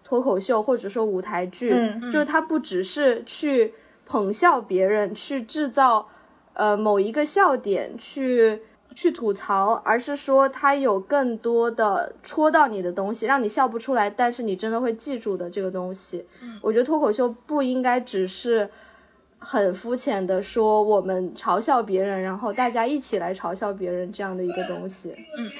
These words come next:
Speaker 1: 然后女演员是有在改变脱口秀的这种肤浅的状况的，但是就要看市场和观众能不能接受了。
Speaker 2: 不行，我觉得对照现实来看的话，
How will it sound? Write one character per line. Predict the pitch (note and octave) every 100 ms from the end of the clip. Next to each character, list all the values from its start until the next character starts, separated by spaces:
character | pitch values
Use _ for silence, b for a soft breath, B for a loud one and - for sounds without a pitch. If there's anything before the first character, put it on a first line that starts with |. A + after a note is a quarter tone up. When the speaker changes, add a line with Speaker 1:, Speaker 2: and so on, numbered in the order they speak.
| - -
Speaker 1:
然 | G#3+
后 | B3+ C4+
女 | A#3+
演 | C4+ A#3+
员 | G#3 G#3
是 | G#3+ C4+ B3
有 | G3
在 | F#3 A3+ A3
改 | A3 D#3
变 | F3 A#3 A3+ G#3
脱 | A3+
口 | G#3+ G3
秀 | F#3 A3
的 | G3
这 | F#3+ G3+
种 | F#3+ F3+
肤 | - G#3
浅 | - F3
的 | F3 F3
状 | A3+ G#3+ F#3+
况 | - F3+
的， | F3 F3
但 | G#3 G#3+
是 | - F#3+ - B B -
就 | B3
要 | G#3
看 | G#3 C4 G#3+ G3
市 | - - B3
场 | - G3
和 | G3
观 | G3 G#3+ A3
众 | A3+ G3+
能 | F#3+
不 | G3
能 | G3
接 | G3 A3 A3
受 | B3+ G#3+ F#3
了。 | A3 - _ _ -
Speaker 2:
不 | C4
行， | B3+ A3 G#3+
我 |
觉 | A3 A#3+
得 | B3+ B3
对 | E4 C#4+
照 | D4 C#4
现 | D4 D4 C#4+
实 | C#4+ G#3
来 | G3 F3+
看 | F#3+ A3+ G3
的 | F#3
话， | G3 G#3 F3+